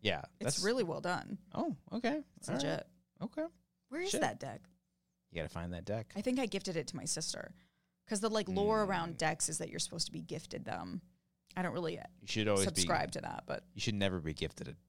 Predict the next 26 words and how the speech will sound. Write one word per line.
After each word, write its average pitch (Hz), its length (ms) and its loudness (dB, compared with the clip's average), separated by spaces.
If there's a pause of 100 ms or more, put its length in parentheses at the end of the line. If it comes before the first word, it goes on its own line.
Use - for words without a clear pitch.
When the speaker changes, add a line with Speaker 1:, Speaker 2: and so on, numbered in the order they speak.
(100)
Speaker 1:
deck. - 420 0 (1500)
Speaker 2:
Sweet - 460 -4
dick. - 380 -4 (160)
I 302 60 -4
got 320 160 0
gifted 240 280 -2
a 269 60 0
deck 269 200 -6
this - 180 -6
week. - 340 -6 (760)
It's - 100 -8
like 254 100 2
a 254 60 4
witchy 254 260 2
thing 269 180 -2
people 196 240 -4
do. - 100 -4 (140)
Speaker 1:
Okay, 104 280 6
it 90 60 0
was 95 160 2
a 92 60 4
real 101 220 6
de-, - 160 0
okay, 92 260 2
all 101 80 2
right. 98 180 2